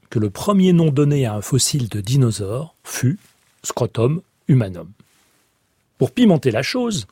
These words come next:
il faut rappeler que le point de départ qui codifie la manière dont les noms scientifiques sont attribués aux espèces date de la dixième édition du Systema Naturae de Linné, paru en dix-sept cent cinquante-huit.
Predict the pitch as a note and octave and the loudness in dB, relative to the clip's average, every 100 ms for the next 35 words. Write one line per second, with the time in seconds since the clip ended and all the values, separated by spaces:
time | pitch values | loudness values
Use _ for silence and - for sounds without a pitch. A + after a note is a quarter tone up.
0 | _ _ - C#3 - E3+ E3 F3 E3 B2 | _ _ -4 -2 2 2 2 2 2 2
1 | A2+ - G#3 F3 E3+ E3 C#3 - - - | 0 2 2 4 2 2 0 -2 -4 0
2 | C3 C#3 - B2 G#2+ C#3 D3 C3 F#2 F#2 | 0 0 -2 -2 0 2 2 0 -2 -6
3 | G2 B2 E3+ - D#3+ C3+ C#3 D3+ A#2+ G2+ | 0 2 2 2 -2 -2 -2 -4 -6 -8
4 | F#2+ C3 - C3 A#2 A#2+ F#2 F2 B2 - | -2 -4 -2 -4 0 0 0 -4 -4 -2
5 | G3+ A#3+ - - _ - - A2 C3 F#3 | -2 -2 -4 -6 _ -20 -8 0 0 0
6 | - - A2+ A2 G2+ D#3+ F#3+ G3 C#3+ B2+ | -4 -2 0 0 -2 -2 2 2 2 0
7 | B2+ - C#3 G2 G2 - F3+ - C#3+ A#2 | -2 -2 -2 -2 -4 -2 -2 0 -2 0
8 | B2+ - C3+ A#2+ G2+ G2 A#2+ A#2+ B2+ - | -2 0 0 0 -2 -2 2 2 2 -2
9 | _ _ - A#2+ A#2+ D3+ C#4 G#2 G2 D3+ | _ _ -4 -4 0 -2 -2 -10 -6 -2
10 | C#3+ G#2+ - - A2+ G#2 - - _ - | -2 0 -2 -2 -4 -6 -10 -18 _ -20